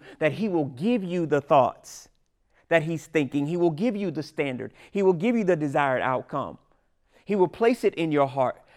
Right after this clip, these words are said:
Literally, God says, "If you will keep your mind on me,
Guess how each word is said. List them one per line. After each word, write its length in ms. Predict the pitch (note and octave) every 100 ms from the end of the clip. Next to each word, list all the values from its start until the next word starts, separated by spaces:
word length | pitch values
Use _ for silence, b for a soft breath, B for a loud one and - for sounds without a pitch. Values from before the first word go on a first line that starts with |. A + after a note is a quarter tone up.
| -
Literally, 340 | A3 B3 G#3+
God 380 | D3 G3+ G#3+ F#3+
says, 240 | - F#3 - -
"If 160 | G3+
you 280 | F#3+ G#3+ A3+
will 280 | G#3 G#3 G#3
keep 380 | G#3 G#3+ G3+ -
your 140 | F#3+
mind 360 | F#3 F#3+ G3 F#3
on 160 | F3+
me, 200 | G3 E3